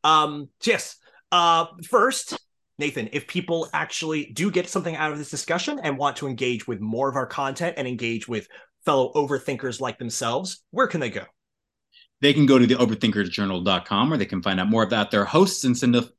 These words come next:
Speaker 2: send us all of their love and hate mail, which, uh, we'll see if we get one or the other after this episode. Uh, you can also connect with other fellow overthinkers like yourself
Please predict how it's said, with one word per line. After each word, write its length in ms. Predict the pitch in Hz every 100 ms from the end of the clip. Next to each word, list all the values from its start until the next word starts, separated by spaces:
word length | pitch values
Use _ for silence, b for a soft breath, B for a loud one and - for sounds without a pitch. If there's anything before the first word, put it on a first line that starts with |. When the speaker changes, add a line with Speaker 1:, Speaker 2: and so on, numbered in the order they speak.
| _
Speaker 2:
send 220 | - 156 135
us 120 | 123
all 260 | 139 147
of 80 | 156
their 100 | 139
love 400 | 135 135 139 131 123 -
and 300 | 165 226 202
hate 280 | 185 214
mail, 340 | 131 104 90 92
which, 260 | 107 -
uh, 140 | 113 101
we'll 100 | 120
see 220 | 123 180
if 120 | 165 143
we 100 | 127
get 320 | 131 127 - B B B
one 180 | 127 139
or 40 | 131
the 160 | 135
other 280 | 135 135 110
after 200 | 107 120
this 200 | 117 113
episode. 580 | 107 104 - 101 101 101 B B -
Uh, 180 | 120 123
you 120 | 156
can 100 | 160
also 280 | 180 214 -
connect 280 | 165 139 -
with 160 | 127 -
other 260 | 175 214 156
fellow 360 | - 117 107
overthinkers 380 | 110 107 104 101
like 160 | 101 95
yourself 400 | 101 - 117 113